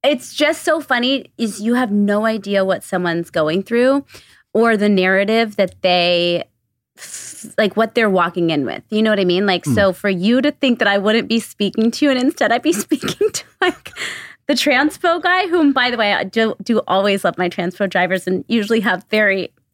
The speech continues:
Speaker 1: meaningful <laughs> relationships with them 'cause I talk a lot. But I was really insecure filming that movie. I was like, "No one likes me and I don't
Speaker 2: Really?
Speaker 1: know." Yeah, of course. Yes.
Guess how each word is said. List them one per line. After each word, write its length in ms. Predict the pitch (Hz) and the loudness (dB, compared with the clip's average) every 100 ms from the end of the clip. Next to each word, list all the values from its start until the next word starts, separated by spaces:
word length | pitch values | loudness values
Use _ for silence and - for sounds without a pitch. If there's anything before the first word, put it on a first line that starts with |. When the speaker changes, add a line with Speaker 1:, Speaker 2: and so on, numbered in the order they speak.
| - | 0
Speaker 1:
meaningful 480 | 233 240 233 - 208 | 2 4 2 0 0
<laughs> 0 | |
relationships 840 | - 415 403 - 392 - 349 - | 2 2 0 0 0 0 0 0
with 140 | 453 | 2
them 260 | 466 466 466 | 2 0 -2
'cause 120 | 349 | -2
I 100 | 285 | -2
talk 280 | 285 240 247 | 0 -2 0
a 40 | |
lot. 300 | 294 359 415 - - 247 220 - _ | 0 0 -2 -6 -2 -2 -2 -8 _
But 300 | 302 294 262 - _ | 0 0 -2 -8 _
I 120 | 214 269 | 0 2
was 220 | 392 339 | 2 2
really 220 | 254 254 | 2 2
insecure 640 | 214 202 196 - 170 175 190 _ _ | 2 -2 -8 -4 -4 -4 -10 _ _
filming 220 | 202 175 | 0 2
that 140 | 170 - | 0 -4
movie. 200 | 80 - | -4 -4
I 60 | |
was 120 | 190 | -4
like, 160 | 202 - | -4 -4
"No 120 | 185 | -2
one 120 | 233 | 0
likes 300 | 262 294 - | 0 0 -2
me 260 | 233 202 180 | -2 0 -2
and 200 | 160 156 | -4 -6
I 180 | - 185 | -4 -2
don't 100 | 208 | 2
Speaker 2:
Really? 240 | 226 254 214 | 2 2 2
Speaker 1:
know." 460 | 214 214 208 214 - | 2 0 0 -4 -6
Yeah, 320 | 202 403 233 | -2 0 0
of 140 | 202 | -2
course. 680 | - 571 311 185 190 - - _ _ _ _ _ - | -2 0 2 0 -2 -10 -20 _ _ _ _ _ -6
Yes. 540 | 453 185 175 - - | -2 -2 -4 -12 -20